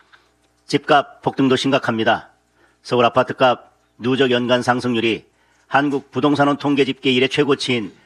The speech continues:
팔점일 퍼센트를 기록했습니다. 송파구 등 일부 지역은 무려 이십 퍼센트 가까이 올랐습니다. 문재인 정권 기록 팔 퍼센트를 집권 육 개월 만에 넘어선 것입니다. 매매, 전세, 월세 모두 폭등하고 있어서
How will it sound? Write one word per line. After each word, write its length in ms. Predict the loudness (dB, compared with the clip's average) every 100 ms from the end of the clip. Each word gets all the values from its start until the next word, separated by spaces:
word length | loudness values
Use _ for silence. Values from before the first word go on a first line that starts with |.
| _ -6
팔점일 540 | -4 -2 -4 -6 -4
퍼센트를 520 | -4 -4 -4 -4 -4
기록했습니다. 760 | -2 -2 -2 -4 -4 -4 -4 -8 _ _ -20 -20 _ _
송파구 460 | -4 0 0 0
등 120 | 0 0
일부 220 | 0 2
지역은 280 | 2 0 -2
무려 280 | 0 2
이십 320 | 2 -2 -6 -4
퍼센트 380 | -4 -4 -2
가까이 320 | -2 -2 -4 -4
올랐습니다. 680 | -4 -8 -10 -14 -14 -16 _ _ _ _ _
문재인 340 | -2 2 4 2
정권 340 | 0 0 0
기록 240 | 2 0 0
팔 160 | -2
퍼센트를 640 | 0 -2 -2 0 0 0 -6 _ _ _
집권 680 | -12 -12 _ 0 0 0 -6 -10 -6
육 200 | -6 0
개월 240 | 2 2
만에 440 | 2 0 0 -4 -12
넘어선 440 | -6 -2 0 -2 -2
것입니다. 500 | -2 -2 -8 -10 -14 _ _ _ _ _
매매, 260 | 0 2 2
전세, 240 | 0 0
월세 560 | 2 0 0 0 -2 -8 _ _
모두 260 | -4 -4
폭등하고 520 | -4 -6 -2 0 0 -2
있어서 520 | -4 -2 -2 -2